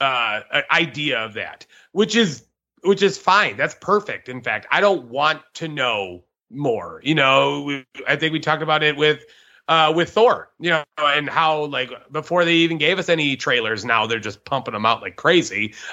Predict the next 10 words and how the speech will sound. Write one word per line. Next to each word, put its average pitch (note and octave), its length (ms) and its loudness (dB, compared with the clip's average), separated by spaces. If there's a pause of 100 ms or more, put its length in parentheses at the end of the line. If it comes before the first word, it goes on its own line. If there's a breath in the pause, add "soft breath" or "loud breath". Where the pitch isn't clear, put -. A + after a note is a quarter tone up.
Um, B2 420 0 (600)
you F3+ 100 0
know, F3+ 160 4
I, F3+ 220 2 (100)
I F#3 100 4
would A3+ 180 -2
rather F3+ 400 2
not C#3 480 -2
know C#3+ 260 0
things G2 640 -8